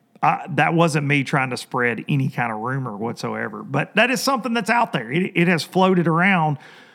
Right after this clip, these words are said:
Um, but as I've seen with the M P F L situation, a lot of people online that have nothing to do with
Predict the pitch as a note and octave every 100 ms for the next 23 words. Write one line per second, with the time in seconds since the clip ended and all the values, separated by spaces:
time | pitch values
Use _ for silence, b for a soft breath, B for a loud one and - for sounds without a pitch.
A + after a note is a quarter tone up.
0 | B D#3 D3 D3 C#3+ D#3 D3 D3+ D#3+ D#3
1 | E3+ E3+ - E3+ D#3+ D#3 D3+ D3+ - D3
2 | D3+ D3+ C3 B2 G3+ G3 F3 C#3 D3 C#3
3 | C#3 C3 D#3+ C#3 C3 B2 b b b b
4 | b b _ _ _ _ - B2+ F3+ F#3+
5 | F3+ F#3 G3+ F3 E3+ E3 F3+ F3 D#3 D#3
6 | D3 E3+ E3+ D3 C#3 E3 D#3+ C#3 D3 -
7 | -